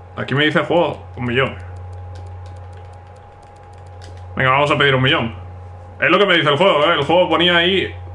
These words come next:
que pidiese hasta se-, hasta siete sesenta. Pero después me ha puesto aquí que, que un millón. A ver.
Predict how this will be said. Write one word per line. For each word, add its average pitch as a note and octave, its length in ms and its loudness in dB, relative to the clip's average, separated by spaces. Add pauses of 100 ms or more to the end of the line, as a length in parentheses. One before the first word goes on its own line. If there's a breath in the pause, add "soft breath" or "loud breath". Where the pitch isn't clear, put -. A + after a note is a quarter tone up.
(100)
que C#3+ 100 0
pidiese E3 560 2
hasta C#3 420 2
se-, C3+ 360 0
hasta B2+ 440 4
siete C#3+ 240 2
sesenta. B2+ 480 0 (1080)
Pero A#2+ 160 2
después B2+ 240 2
me C#3+ 80 4
ha C#3 60 2
puesto D3 180 2
aquí C3 320 2
que, A2+ 560 0 (180)
que A2+ 80 -8
un A2 80 -4
millón. C#3 260 -2 (1700)
A B2+ 60 2
ver. C#3 320 4